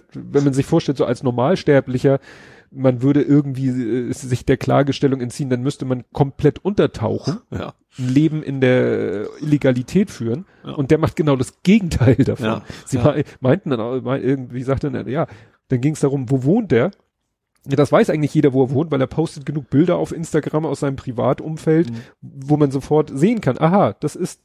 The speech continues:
Speaker 1: in der Stadt, an der Straße, vielleicht die Hausnummer nicht, ne, aber
Speaker 2: Ja.
Speaker 1: das ist eigentlich ein, kein Geheimnis, wo er wohnt.
Speaker 2: Ja.
Speaker 1: Aber er schafft es dann doch irgendwie trotzdem zu verhindern, dass ihm irgendwie eine Klageschrift zugestellt wird.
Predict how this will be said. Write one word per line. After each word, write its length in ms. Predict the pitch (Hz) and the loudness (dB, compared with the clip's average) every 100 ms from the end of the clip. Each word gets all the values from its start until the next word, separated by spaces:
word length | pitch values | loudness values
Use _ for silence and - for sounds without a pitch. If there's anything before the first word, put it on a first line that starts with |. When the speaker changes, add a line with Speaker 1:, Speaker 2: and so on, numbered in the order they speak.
| _ - | _ -2
Speaker 1:
in 320 | 147 127 113 - | 0 -2 -4 2
der 140 | 147 | 2
Stadt, 320 | 123 143 139 - | 2 -2 -4 -4
an 180 | 127 | -4
der 200 | 117 135 | 0 0
Straße, 500 | 131 - 131 131 131 113 | 0 -2 -2 -2 -6 -2
vielleicht 260 | 139 131 | 0 2
die 60 | 127 | 2
Hausnummer 440 | 151 233 165 131 | 2 2 0 0
nicht, 200 | 113 113 | 0 -4
ne, 140 | 139 175 | -4 -2
aber 180 | 123 123 | 0 0
Speaker 2:
Ja. 100 | 127 - - - - | -2 -8 -20 -18 -2
Speaker 1:
das 140 | 135 | 0
ist 140 | 135 151 | 0 -2
eigentlich 460 | 123 127 147 165 | 2 2 2 -2
ein, 360 | 185 185 185 175 | -4 -8 -12 -4
kein 200 | 170 175 | 0 2
Geheimnis, 440 | 170 196 226 139 | 4 2 0 -2
wo 160 | 123 110 | -2 -2
er 100 | 98 | -4
wohnt. 180 | 98 - - | -10 -16 -10
Speaker 2:
Ja. 180 | 120 113 _ _ _ _ _ _ _ _ | -6 -6 _ _ _ _ _ _ _ _
Speaker 1:
Aber 220 | 135 135 - _ _ | 0 0 0 _ _
er 100 | 143 | -4
schafft 300 | - 139 - | 0 0 2
es 100 | 160 | 0
dann 160 | - 156 | 0 2
doch 240 | 165 - | 0 0
irgendwie 540 | 147 156 160 156 160 160 - - - - _ | -4 -2 -2 -2 0 -2 -6 -20 -20 -20 _
trotzdem 400 | - 190 - 135 | -2 -2 0 -2
zu 140 | - 127 | -2 -2
verhindern, 440 | 131 117 139 135 | 2 2 2 2
dass 160 | 135 - | 0 0
ihm 140 | 143 | -2
irgendwie 340 | 127 143 139 143 | -2 -2 -2 -2
eine 120 | 147 | 0
Klageschrift 540 | 151 175 135 - - | 2 2 2 -4 -8
zugestellt 440 | 104 95 - 87 - | -10 -12 -10 -12 -14
wird. 180 | - - | -20 -20